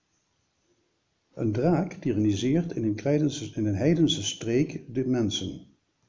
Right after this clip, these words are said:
Zij moeten iets offeren. Zij offeren hem telkens enkele schapen. Joris was een christen en toen hij achttien jaar werd,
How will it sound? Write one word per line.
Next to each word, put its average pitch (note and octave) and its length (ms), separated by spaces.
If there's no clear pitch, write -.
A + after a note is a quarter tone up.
Zij A#2 320
moeten D#3+ 260
iets - 180
offeren. G2+ 440
Zij A2 140
offeren E3 260
hem A2 160
telkens C#3+ 420
enkele B2+ 360
schapen. F2 640
Joris E3+ 520
was A2+ 240
een G#2 140
christen - 640
en - 120
toen D3+ 140
hij - 120
achttien D3+ 360
jaar C#3+ 300
werd, - 500